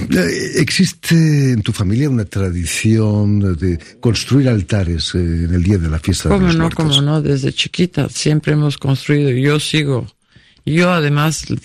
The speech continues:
Speaker 2: casi diario prendo mis veladoras a todas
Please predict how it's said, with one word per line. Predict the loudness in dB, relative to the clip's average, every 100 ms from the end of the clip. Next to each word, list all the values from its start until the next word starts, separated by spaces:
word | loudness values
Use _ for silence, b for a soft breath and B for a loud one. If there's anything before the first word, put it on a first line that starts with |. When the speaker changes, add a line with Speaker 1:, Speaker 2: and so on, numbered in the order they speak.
| -4
Speaker 2:
casi | -4 -2 -6
diario | 0 2 2 0 -2
prendo | 0 0 2 2
mis | 2 2
veladoras | 0 0 2 2 0 0 -4 -8
a |
todas | -4 -2 0 -2 -4